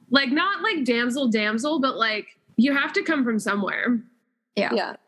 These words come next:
Speaker 1: And I like that he's starting to harden a little bit.
Speaker 2: I think what's funny is that I kind of viewed Kel as the damsel.
Speaker 3: Yeah.
Speaker 1: That's what I'm saying.
Speaker 2: Yeah. Like, Kel is
Speaker 1: I
Speaker 2: the,
Speaker 1: like
Speaker 2: the,
Speaker 1: that.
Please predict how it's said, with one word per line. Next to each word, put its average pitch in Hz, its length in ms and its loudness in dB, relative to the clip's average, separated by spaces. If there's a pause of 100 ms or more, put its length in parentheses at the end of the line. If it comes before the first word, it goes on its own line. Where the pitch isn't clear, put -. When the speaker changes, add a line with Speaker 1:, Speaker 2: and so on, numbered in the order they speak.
(100)
Speaker 1:
And 247 80 4
I 254 100 0
like 240 360 -2
that 254 120 0
he's 254 260 0
starting 240 320 0
to 208 60 -2
harden 190 400 -2
a 156 60 -4
little - 240 -10
bit. - 200 -6 (920)
Speaker 2:
I 294 60 4
think 277 200 -2
what's 320 220 -4
funny 214 440 -4
is 208 260 -2
that 170 360 -2 (1040)
I 220 140 0
kind 330 220 -2
of 254 160 -4
viewed 214 380 -2
Kel 185 380 -2
as 247 160 -6
the 247 80 -4
damsel. 269 600 -4 (300)
Speaker 3:
Yeah. 214 180 0
Speaker 1:
That's 277 240 0
what 262 80 0
I'm 240 60 0
saying. 220 500 -4 (240)
Speaker 2:
Yeah. 233 460 -2 (100)
Like, 240 240 -2
Kel 269 340 0
is 262 220 -6
Speaker 1:
I 269 40 2
Speaker 2:
the, 262 60 0
Speaker 1:
like 262 200 0
Speaker 2:
the, 214 60 -2
Speaker 1:
that. - 220 -2